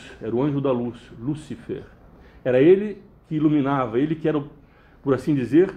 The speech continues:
alguns teólogos dizem isso de forma muito explícita, era o principal anjo do céu.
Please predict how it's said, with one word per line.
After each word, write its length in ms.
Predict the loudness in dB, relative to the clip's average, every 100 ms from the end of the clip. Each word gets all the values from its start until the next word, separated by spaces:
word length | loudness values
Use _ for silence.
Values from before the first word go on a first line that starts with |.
| -16 -10
alguns 280 | -6 -6 0
teólogos 340 | 4 4 2
dizem 240 | -4 -4 -4
isso 180 | -8 -12
de 60 |
forma 240 | -6 -4 -4
muito 320 | -6 -8 -14
explícita, 640 | -12 -8 -6 -6 -8 -10 -12 -20 -14 0
era 320 | 2 4 2
o 60 | -4
principal 640 | -4 -4 -6 0 2 4
anjo 280 | 2 0 -4
do 120 | -6
céu. 300 | -8 -8